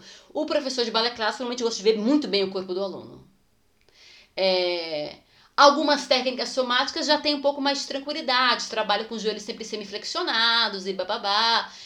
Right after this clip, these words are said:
então já trazem um, um, uma tranquilidade maior, entendeu? Eu, circo, às vezes, eles gostam de usar shortinhos e top, algumas coisas assim,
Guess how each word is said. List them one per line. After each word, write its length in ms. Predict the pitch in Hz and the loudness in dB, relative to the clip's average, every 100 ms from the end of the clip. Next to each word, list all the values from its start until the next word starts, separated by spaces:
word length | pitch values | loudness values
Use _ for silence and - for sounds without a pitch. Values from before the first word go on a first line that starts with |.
| - | -10
então 320 | 226 226 240 | -8 0 0
já 140 | 247 262 | 2 -2
trazem 500 | 254 233 233 247 254 | 2 2 2 -2 -4
um, 40 | |
um, 280 | 247 240 196 226 | -6 -10 -10 -12
uma 200 | 220 233 | -8 -8
tranquilidade 560 | 247 226 247 208 214 208 | -8 -8 -6 -2 -2 0
maior, 600 | 277 277 247 226 160 156 - - | -2 0 2 2 2 -2 -16 -20
entendeu? 380 | - 180 175 190 190 - | -8 -4 -2 -2 -6 2
Eu, 120 | 226 | 4
circo, 580 | 233 - - - 294 294 | 4 0 -6 2 2 4
às 60 | 233 | 2
vezes, 160 | 233 | 2
eles 120 | 233 | 0
gostam 200 | 233 233 | 0 -2
de 60 | 220 | 0
usar 120 | 226 | 0
shortinhos 480 | 226 233 226 233 233 | 2 -2 -2 -2 -2
e 80 | 254 | -6
top, 580 | 254 214 202 262 240 - | 4 8 8 8 4 2
algumas 260 | 196 202 202 | -4 -2 -4
coisas 220 | - 196 | -4 -8
assim, 300 | 190 - 226 | -10 -8 -10